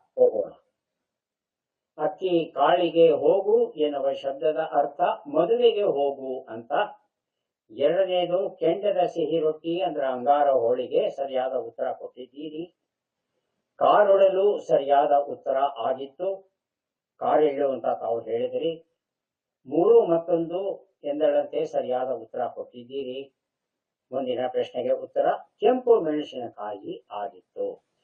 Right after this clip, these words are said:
ಐದು ಪ್ರಶ್ನೆಗಳಲ್ಲಿ ಎರಡು ಪ್ರಶ್ನೆಗಳಿಗೆ ಸರಿ ಉತ್ತರವನ್ನ ತಾವು ಕೊಟ್ಟಿದ್ದೀರಿ. ಎರಡು ಪುಸ್ತಕವನ್ನ ತಮಗೆ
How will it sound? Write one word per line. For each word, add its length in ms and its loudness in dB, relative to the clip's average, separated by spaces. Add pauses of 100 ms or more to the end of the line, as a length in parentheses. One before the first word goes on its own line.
(120)
ಐದು 300 2
ಪ್ರಶ್ನೆಗಳಲ್ಲಿ 880 -2 (180)
ಎರಡು 320 4
ಪ್ರಶ್ನೆಗಳಿಗೆ 1040 0
ಸರಿ 260 0
ಉತ್ತರವನ್ನ 580 -6
ತಾವು 300 -4
ಕೊಟ್ಟಿದ್ದೀರಿ. 1040 -8
ಎರಡು 280 2
ಪುಸ್ತಕವನ್ನ 680 -8 (140)
ತಮಗೆ 400 0